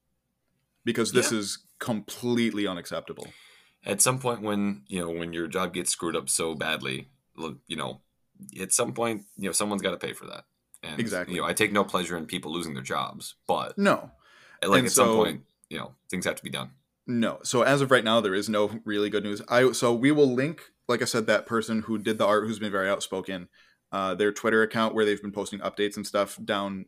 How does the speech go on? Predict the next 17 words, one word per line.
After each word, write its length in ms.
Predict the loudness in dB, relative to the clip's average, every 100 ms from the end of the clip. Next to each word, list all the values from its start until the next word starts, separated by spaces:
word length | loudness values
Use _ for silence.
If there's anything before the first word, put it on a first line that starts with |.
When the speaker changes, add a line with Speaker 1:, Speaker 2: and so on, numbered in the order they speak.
| -6
Speaker 1:
below. 300 | -2 2 2
If 140 | 0
you 80 | -2
wanna 200 | -2 -4
learn 200 | -4 -4
more 160 | -2 0
about 240 | 0 0
it, 180 | -2 -4 _ _ _
check 240 | -8 -4
it 40 | 0
out. 220 | -2 -2 -4
Apparently, 500 | -2 -2 0 0 -2 -12 -4
and 80 | 0
this 120 | 2
quite 180 | 2 0
surprised 300 | 2 0 0
me, 120 | -8